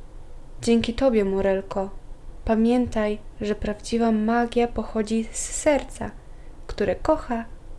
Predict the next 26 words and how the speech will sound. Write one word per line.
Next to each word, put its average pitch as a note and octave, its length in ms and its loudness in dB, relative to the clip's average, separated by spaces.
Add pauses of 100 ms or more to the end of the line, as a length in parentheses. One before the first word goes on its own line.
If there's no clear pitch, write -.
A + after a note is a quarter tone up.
(140)
i G#3+ 80 -2
nigdy G#3 560 2
się F#3+ 160 0
nie G3 120 0
poddaje”. F#3+ 680 -2 (1600)
Morelka D#4+ 500 6
wróciła B3 460 4
do G#3+ 120 2
domu G3 320 0
z - 80 -10
króliczkiem, F3+ 800 -2 (640)
wiedząc, G#3+ 640 4 (400)
że G#3 180 0
świat A#3 320 2
jest A3 200 0
piękniejszy A#3+ 800 2 (320)
dzięki G#3+ 340 2
odwadze G3+ 520 2
i D4 100 2
dobroci, G#3 680 0 (680)
które A3 380 2
każdy E4 440 6
może A3+ 380 4
nosić G3+ 520 -2
w - 60 -6
sobie. F#3+ 380 0